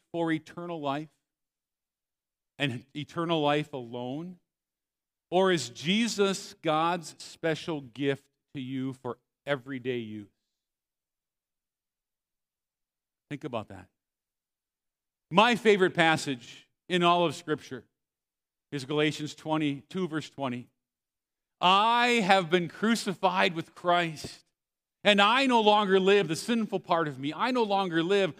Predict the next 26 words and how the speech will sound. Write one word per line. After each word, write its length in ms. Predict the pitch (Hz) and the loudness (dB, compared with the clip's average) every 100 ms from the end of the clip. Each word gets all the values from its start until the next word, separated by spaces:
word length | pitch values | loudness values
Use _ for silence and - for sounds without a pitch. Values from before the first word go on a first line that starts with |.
| - | -4
but 180 | - 190 | -2 -2
Christ 600 | - 240 262 240 - - _ | -2 0 0 0 -6 -10 _
lives 600 | 170 202 247 214 180 143 - | -4 0 2 2 0 -8 -12
in 240 | - 240 220 | -2 0 2
me. 260 | 156 135 - _ _ _ _ _ _ _ _ _ | 0 -4 -16 _ _ _ _ _ _ _ _ _
The 100 | - | 4
life 380 | 202 208 262 262 | 6 8 6 6
I 140 | 240 214 | 6 6
live, 420 | 208 240 262 220 | 4 6 6 6
I 140 | 196 | 4
live 480 | 180 190 233 262 196 | 4 4 2 2 2
by 220 | 196 180 | 4 4
faith 580 | 160 - - 220 277 254 | 0 -4 0 2 2 0
in 180 | - 165 | 0 -2
the 80 | 143 | -6
Son 320 | - 196 226 | -4 -4 -4
of 160 | 208 | -8
God 380 | 175 175 185 190 | -6 -4 -2 -4
who 120 | 151 | -6
loved 400 | 131 120 151 190 | -10 -2 0 0
me 280 | 202 202 196 | -6 -12 -10
and 200 | 135 127 | -10 -8
gave 380 | 120 139 160 175 | -4 -2 -2 -4
himself 640 | 170 156 147 - 139 139 - _ | -12 -14 -16 -10 -8 -8 -12 _
for 200 | 120 113 | -14 -14
me." 220 | 107 104 | -16 -20